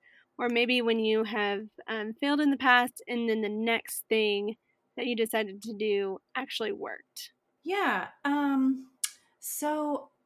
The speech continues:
Speaker 2: I actually can talk about a recent example of something I wasn't sure would work, and so I was willing to put myself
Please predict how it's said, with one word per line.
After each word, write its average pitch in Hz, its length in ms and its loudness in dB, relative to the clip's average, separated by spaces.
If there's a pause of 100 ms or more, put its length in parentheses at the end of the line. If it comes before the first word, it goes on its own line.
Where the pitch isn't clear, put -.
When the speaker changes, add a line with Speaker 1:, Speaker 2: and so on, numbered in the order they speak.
(140)
Speaker 2:
I 294 200 -2
actually 427 280 -4
can 196 200 -4
talk 196 280 -2
about 190 240 -4
a 180 60 -4
recent 208 460 -4
example 175 680 -6
of 185 240 -6
something 190 440 -8
I 175 120 -2
wasn't 180 380 -4
sure 202 520 -4
would 226 220 -6
work, 254 300 -2
and 202 140 -6
so 190 140 -6
I 175 180 -2
was 180 240 -8
willing 175 360 -8
to 180 120 -12
put - 200 -16
myself 160 440 -12